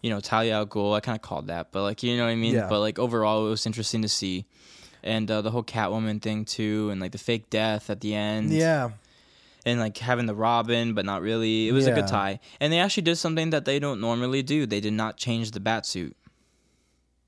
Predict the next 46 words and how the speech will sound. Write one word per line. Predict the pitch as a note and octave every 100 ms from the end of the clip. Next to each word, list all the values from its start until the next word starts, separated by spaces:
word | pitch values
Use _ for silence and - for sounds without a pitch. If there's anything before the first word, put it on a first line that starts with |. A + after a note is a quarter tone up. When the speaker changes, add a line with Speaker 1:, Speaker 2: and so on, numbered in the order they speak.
| _ _ _ - -
Speaker 2:
They | -
did | G2
not. | C3+ A#3+ D#2+ _ _ _ -
Speaker 1:
They | G#2
did | G#2+
not. | G#2+ A2
Speaker 2:
You're | G2+
Speaker 1:
It's | E3+
the |
Speaker 2:
right. | G3+
Speaker 1:
same | - A#2+ A#2
one | A#2
from | A2 G#2+
The | F#2
Dark | G2+ G2+
Knight. | G2 F2 B1+ _ _ _ _ _ -
Speaker 2:
Oh, | F#3+
yeah. | B3 C4+ F#2 F#2+ _ _ _ _
Speaker 1:
So | - - F#2+
it | F2+ A2+
just | - B2
shows, | - C3 -
the | A#2+
sh-, | - -
it, | B2
sh-, | -
it | -
just | D#3 E3
goes | F3 D#3+
to |
show | C3+ B2+ A#2+ C#3 - - -
that | A2
the | G#2+
suit, | - C#3+ C#3+
it | A2+
really | A#2 A#2+ A2+
is | G#2+ G#2+
for | G#2+
practicality | - G#2 G2+ G2 - F#2 F2+
purposes. | D#2 - D2 - - - G2+
Speaker 2:
Yes. | F#2+ E2 -
Speaker 1:
You | A#2
know | A2+
what | G#2+
I | G#2+
mean? | A2 A2+